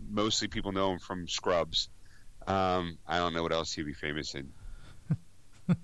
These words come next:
Speaker 2: Uh, he was in Remember the Titans and Skyline. That's the big four, uh, thing. Scrubs was another one.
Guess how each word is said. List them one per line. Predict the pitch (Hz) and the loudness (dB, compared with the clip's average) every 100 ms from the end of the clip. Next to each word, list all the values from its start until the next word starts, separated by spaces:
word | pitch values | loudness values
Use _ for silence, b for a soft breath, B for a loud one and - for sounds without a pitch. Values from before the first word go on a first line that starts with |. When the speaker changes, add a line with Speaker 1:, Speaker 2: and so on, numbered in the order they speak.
| - b b b b | -10 b b b b
Speaker 2:
Uh, | 156 165 170 170 | 12 12 12 12
he | 160 190 | 12 12
was | 180 175 | 12 12
in | 170 | 12
Remember | 165 165 175 | 12 12 12
the | 175 | 10
Titans | - 165 165 165 165 170 165 | 10 8 10 10 10 8 8
and | 147 147 143 131 | 6 8 8 6
Skyline. | - - - 165 156 156 143 | 2 -6 2 8 10 12 10
That's | 143 135 | 8 4
the | - | 0
big | 131 151 143 | 4 4 4
four, | - - - 151 143 139 135 107 | 0 -10 2 6 8 8 8 8
uh, | 131 | 6
thing. | 127 151 127 | 6 6 6
Scrubs | - 139 127 | 6 4 4
was | 127 | 2
another | 139 139 | 4 6
one. | 135 131 131 | 6 6 4